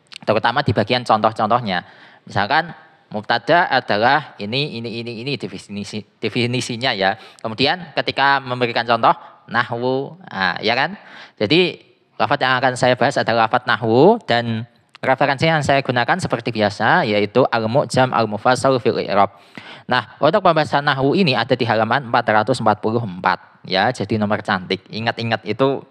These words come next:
mudah lah diingat. Nah, pembahasannya kita langsung saja mulai. A'udzubillahi minasyaitonirrajim. Bismillahirrahmanirrahim. <clears throat> Nahwu. Cuman di sini ditulisnya itu nahwa, dibaca nasab ya.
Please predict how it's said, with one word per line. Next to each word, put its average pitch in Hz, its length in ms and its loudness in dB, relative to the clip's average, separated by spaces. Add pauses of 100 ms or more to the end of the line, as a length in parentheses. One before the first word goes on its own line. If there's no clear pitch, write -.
mudah 101 320 -2
lah 87 100 0
diingat. 87 380 -10 (1400)
Nah, 151 160 0 (400)
pembahasannya 165 640 2
kita 151 320 0
langsung 139 240 -2
saja 131 160 2
mulai. 120 400 4
A'udzubillahi 117 720 0
minasyaitonirrajim. 113 800 2
Bismillahirrahmanirrahim. 101 1120 0 (280)
<clears throat> - 280 -18
Nahwu. 135 400 2 (400)
Cuman 208 240 0
di 196 80 2
sini 170 240 2
ditulisnya 139 560 2
itu 165 160 2
nahwa, 120 480 2 (240)
dibaca 104 320 2
nasab 104 320 0
ya. 98 240 0